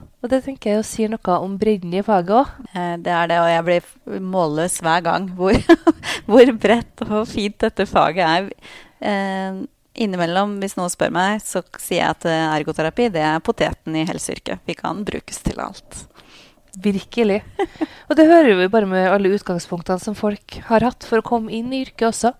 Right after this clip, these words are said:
Speaker 1: En siste ting som jeg tenkte på med, med temaet til Elisabeth, det var jo det at, eh, jeg hadde jo noen ledende spørsmål.
Speaker 2: <laughs> De, de, de likte vi. <laughs>
Speaker 1: Men det er, jeg synes det er så viktig at man får fanget opp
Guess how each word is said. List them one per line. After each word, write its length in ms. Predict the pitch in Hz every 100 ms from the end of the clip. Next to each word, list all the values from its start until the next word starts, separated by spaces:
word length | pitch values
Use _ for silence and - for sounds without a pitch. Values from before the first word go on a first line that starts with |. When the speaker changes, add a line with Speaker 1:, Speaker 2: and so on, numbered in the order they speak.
| _ _ _
Speaker 1:
En 100 | 240 240
siste 240 | 320 190 175
ting 300 | 240 233 226
som 180 | 247 226
jeg 360 | 196 202 202
tenkte 320 | 202 233 214 -
på 100 | 220
med, 680 | 202 190 185 180 175 175 170
med 280 | 180 180 -
temaet 580 | 208 165 160 160 180
til 400 | - 196 175 175 170 - -
Elisabeth, 560 | 208 214 220 262 285
det 100 | 196
var 300 | 185 196 156
jo 60 | 170
det 140 | 190 190
at, 240 | 190 -
eh, 160 | 160 180 202 - _ _
jeg 180 | _ 196
hadde 240 | 185 170 294
jo 20 |
noen 220 | 247 185
ledende 380 | 180 180 170 165
spørsmål. 480 | - 180 214 285 466 - -
Speaker 2:
<laughs> 380 | - 339 220 202
De, 80 | 233 208 180 233 226 240
de, 220 | 226 220
de 160 | 220 240
likte 240 | 262 -
vi. 140 | 175 175 180 - -
<laughs> 100 | 220 285 - - - -
Speaker 1:
Men 260 | 196 202 220 -
det 240 | 202 226
er, 220 | 226 226
jeg 100 | 202
synes 300 | - - 254 -
det 60 |
er 60 | 254
så 140 | - 226
viktig 360 | 226 - 202
at 200 | 208 214 214
man 140 | 214
får 240 | - 202
fanget 380 | 196 240 214 175
opp 240 | 170 -